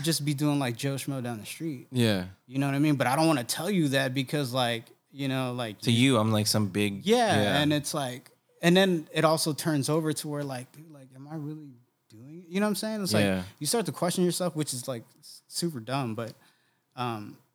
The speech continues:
Speaker 1: y-, we're all human, and that's
Speaker 2: For sure.
Speaker 1: that's what happens. And, like, yeah, and then it got to a point where I was like, "You know what? Like, fuck this. Like, I'm gonna <laughs> start fresh,
Speaker 2: <laughs>
Speaker 1: brand new."
Speaker 2: Yeah.
Speaker 1: And, like, dude, for a whole year,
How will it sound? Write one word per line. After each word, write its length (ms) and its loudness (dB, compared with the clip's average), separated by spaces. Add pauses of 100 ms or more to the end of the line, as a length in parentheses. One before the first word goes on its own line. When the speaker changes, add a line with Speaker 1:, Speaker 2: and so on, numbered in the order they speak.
(180)
Speaker 1:
y-, 80 -18 (200)
we're 100 -4
all 120 0
human, 380 -2
and 140 -2
that's 240 -8
Speaker 2:
For 160 -10
sure. 260 -6
Speaker 1:
that's 380 -8 (100)
what 160 -10
happens. 640 -12 (140)
And, 460 -2 (360)
like, 300 -2 (760)
yeah, 380 0
and 140 2
then 160 2
it 140 -2
got 220 -2
to 100 0
a 80 0
point 280 -4
where 140 -4
I 80 -4
was 180 -6
like, 180 -10
"You 60 -2
know 100 -2
what? 200 -12 (580)
Like, 200 -10 (200)
fuck 220 -8
this. 220 -14
Like, 200 -16
I'm 120 -4
gonna 160 -6 (120)
<laughs> 120 -20
start 480 4
fresh, 440 0 (320)
Speaker 2:
<laughs> 280 -8
Speaker 1:
brand 340 2
new." 420 -2
Speaker 2:
Yeah. 260 -2 (340)
Speaker 1:
And, 260 2
like, 340 -6 (680)
dude, 180 -2
for 200 -2
a 100 0
whole 280 -4
year, 600 -6